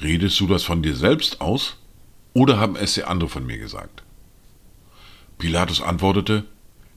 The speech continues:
„Bin ich denn ein Jude? Dein Volk und die obersten Priester haben dich mir ausgeliefert. Was hast du getan?“ Jesus antwortete:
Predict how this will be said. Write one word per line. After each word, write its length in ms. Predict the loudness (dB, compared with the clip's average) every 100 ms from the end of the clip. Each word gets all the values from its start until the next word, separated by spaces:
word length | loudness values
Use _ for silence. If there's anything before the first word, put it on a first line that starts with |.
| -2
„Bin 140 | 2
ich 100 | 4
denn 160 | 2 0
ein 160 | -4
Jude? 480 | 0 4 6 6 4 -6 -20 -20 -20 -20 -20 -20 -20 -10
Dein 200 | 2 2
Volk 340 | 2 2 2 2
und 160 | 0
die 60 | 0
obersten 540 | 4 4 4 2 -4
Priester 540 | 0 4 4 2 -4 -2
haben 240 | 0 2
dich 220 | 2 2
mir 280 | 4 6 6
ausgeliefert. 640 | 4 0 0 -2 -2 -10 -14 -20 -20 -20 -20 -20 -20 -10
Was 160 | -2
hast 160 | 0 0
du 60 | 0
getan?“ 420 | 0 0 0 -6 -16 -20 -20 -20 -20 -20 -20 -20 -20 -20 -20 -20 -20 -20 -18
Jesus 460 | -2 2 2 2 0
antwortete: 640 | -2 0 0 2 0 -2